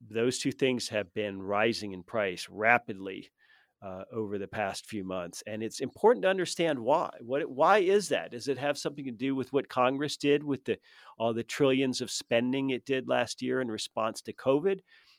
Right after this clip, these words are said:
Does it have to do with what the Federal Reserve is doing with attempting to provide a lot of liquidity, which is just a fancy word for more money and credit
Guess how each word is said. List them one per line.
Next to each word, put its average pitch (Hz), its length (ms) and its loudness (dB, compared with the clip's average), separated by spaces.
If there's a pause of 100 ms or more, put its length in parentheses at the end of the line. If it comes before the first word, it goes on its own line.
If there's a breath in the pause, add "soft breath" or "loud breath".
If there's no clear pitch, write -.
Does 101 160 -10
it 110 60 -4
have 113 200 0
to 113 80 -12
do 117 160 -4
with 113 200 -4
what 123 140 -6
the 104 80 -8
Federal 110 280 -6
Reserve 127 480 2
is 147 140 -2
doing 143 380 2
with 101 160 -2 (120)
attempting 104 580 -8
to 101 320 0 (240)
provide 101 420 -4
a 104 60 -2
lot 104 220 0
of 101 120 -6
liquidity, 123 680 -6
which 95 240 -10
is 98 100 -12
just - 200 -10
a 107 40 -12
fancy 113 360 -2
word 110 280 0
for 98 220 -6 (440 loud breath)
more 113 200 6
money 117 280 6
and 104 100 0
credit 139 340 8